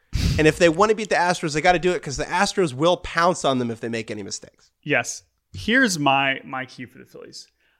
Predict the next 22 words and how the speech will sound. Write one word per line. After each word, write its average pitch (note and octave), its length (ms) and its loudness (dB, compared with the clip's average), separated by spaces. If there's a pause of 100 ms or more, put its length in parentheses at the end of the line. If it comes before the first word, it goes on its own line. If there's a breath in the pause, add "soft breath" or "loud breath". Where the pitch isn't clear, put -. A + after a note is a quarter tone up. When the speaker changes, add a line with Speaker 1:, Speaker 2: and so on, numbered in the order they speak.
(360)
Speaker 2:
I G3+ 260 4
need G3+ 360 -2
them, D#3 340 0
whether A3+ 320 4
they A3+ 160 4
win C#3 380 -2
or C#3 80 -2
not, A#2 580 -6 (800)
they D#3+ 280 2
need A3 280 -6
to - 160 -2
show C3+ 800 0
up B2+ 300 -6 (180)
in C3 220 -4
game A#2 300 -6
one A2+ 420 -6 (580)
and D3 260 0
not C#3+ 320 -2
feel C#3+ 320 0
like, B2+ 400 2
"Oh, C#3+ 220 4
fuck, - 540 -12